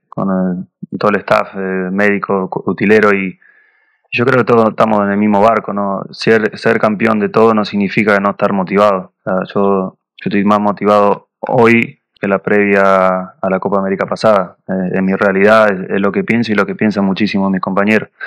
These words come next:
Por eso a la hora de decir, "Ah, ya son campeones del mundo de América", están un poco más relajados, es-, están co-,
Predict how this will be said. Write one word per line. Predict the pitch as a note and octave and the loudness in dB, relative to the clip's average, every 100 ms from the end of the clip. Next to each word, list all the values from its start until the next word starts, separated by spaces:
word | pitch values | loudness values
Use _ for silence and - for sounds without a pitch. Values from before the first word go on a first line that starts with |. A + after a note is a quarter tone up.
| - - - _ _ _ - | -12 -14 -16 _ _ _ -2
Por | G#2 | -2
eso | G2 | 0
a | G2+ | 2
la | G2+ | 4
hora | G#2+ G#2 | 4 4
de | |
decir, | G#2 F#2+ A2 | 0 0 2
"Ah, | G#2+ | 2
ya | F#2+ G2+ | 0 -6
son | G#2+ | -6
campeones | G#2 G2 G#2 G#2 | -4 0 0 2
del | G2+ | 2
mundo | G#2+ G2+ | 2 2
de | G2 | 2
América", | G2 G#2+ G#2+ G2+ F#2+ | 2 2 2 0 -2
están | - G2 | -2 -4
un | F#2+ | -2
poco | G2+ G2+ | -2 -2
más | G2+ | -2
relajados, | G2 F#2+ F2+ G#2+ G#2+ F#2+ F2 | 0 -2 0 2 2 2 -4
es-, | - | -12
están | - F#2+ F#2+ | -8 -4 -4
co-, | G2 - | -4 -8